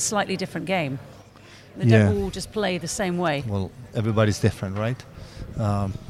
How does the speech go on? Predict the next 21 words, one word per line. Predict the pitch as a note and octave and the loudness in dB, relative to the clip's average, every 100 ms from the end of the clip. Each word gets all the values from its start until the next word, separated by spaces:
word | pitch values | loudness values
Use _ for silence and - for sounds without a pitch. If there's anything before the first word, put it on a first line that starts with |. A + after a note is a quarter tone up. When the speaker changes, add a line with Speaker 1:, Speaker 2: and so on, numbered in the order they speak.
| - - - - | -14 -12 -14 -6
Speaker 2:
but | A2 A2 | -4 -2
when | A2 A2 | 0 -2
it | G#2 | 2
comes | A#2+ G#2+ | 2 2
to | - | 0
the | A2+ G#2 G2+ | 4 4 4
training | - C#3 B2 A2 | 6 6 6 4
values, | A2+ A#2+ A#2+ G2 G#2 - - - - - - - - - | 4 4 4 2 -2 -8 -14 -12 -12 -12 -18 -20 -10 -2
um, | G2+ G2 F#2+ A#2+ | 0 0 -2 -4
it's | A2+ | -2
pretty | - A2 | 4 4
much | G2+ - | 4 0
the | F#2+ | 0
same, | A#2+ G2+ G2 | 2 2 2
right? | G#2 A#2+ | 0 0
Speaker 1:
Mm. | G#2+ | -2
Speaker 2:
Like, | G2 - - - - - - - - A2+ | -4 -8 -20 -20 -20 -20 -20 -20 -6 0
make | G#2 A2+ | 4 6
every | A2+ | 6
ball | G#2+ A2 | 6 4
count, | G#2 G2+ G2 G2 - | 6 4 4 2 -2